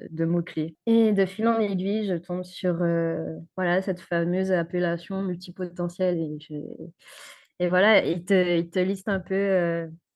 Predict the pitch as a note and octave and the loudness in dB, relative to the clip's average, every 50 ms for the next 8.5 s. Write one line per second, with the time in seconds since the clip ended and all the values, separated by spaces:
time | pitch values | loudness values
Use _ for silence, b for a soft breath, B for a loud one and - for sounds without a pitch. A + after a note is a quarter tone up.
0 | _ _ - - - G3 F#3 F#3 F3 F3 - - F#3 F3+ F3+ F3+ E3+ E3 E3 E3 | _ _ -20 -10 -6 -4 -4 -4 -4 -6 -2 2 2 4 4 4 4 2 2 0
1 | D#3 D#3 D#3+ E3 - - D#3+ D3 - E3+ E3+ E3+ - A3 A3+ B3 B3+ B3 A3+ G3 | -2 -4 -6 -10 -10 -12 -8 -4 -2 -2 -2 -2 0 0 2 2 2 0 -2 -4
2 | - F#3 F3+ F3+ F#3 F#3 F#3 - G#3 F#3 F3 - - G3 F#3 F3 - - F#3 F3 | -2 0 0 0 0 -2 -2 -6 -8 -8 -8 -6 -4 -4 -4 -4 -4 -4 0 2
3 | F3 E3+ D#3+ E3+ F3+ F3+ G3 F#3 - - F#3+ F3+ - - A#3+ C4+ C4+ - - _ | 2 2 2 2 2 2 2 0 -2 -2 -4 -4 -4 -4 -4 -4 -4 -4 -8 _
4 | _ E3 D#3+ D#3+ D#3+ E3 D#3+ E3 D#3+ E3+ D#3 C#3+ - - - - _ _ _ _ | _ -6 -4 -2 -2 -2 -2 -2 -2 -2 -2 -2 -4 -6 -8 -10 _ _ _ _
5 | _ _ _ - D#3 D3+ C#3+ C#3+ C3+ - - - F3+ E3+ E3 D#3 C#3+ C#3+ - - | _ _ _ -12 -12 -10 -8 -8 -8 -6 -2 0 2 2 2 2 0 -2 -6 -10
6 | D3+ - - - E3+ E3+ - C4+ D4+ E4+ D4+ A#3+ - F#3+ - - G#3+ G3+ G3 E3+ | -14 -8 -4 -4 -2 -2 0 0 2 2 2 2 0 0 -2 -2 -2 -2 -2 -4
7 | E3 - D#3+ D3+ - - E3+ E3 E3+ F3 F3+ E3 - - F#3+ F#3 - - G#3 - | -4 -4 -4 -4 -2 -2 -2 -2 -2 -2 -4 -4 -2 -2 -2 -2 -2 -4 -4 0
8 | - F#3 F3+ - B3 C#4 D#4+ C#4 A#3 | 0 0 2 4 4 4 4 4 2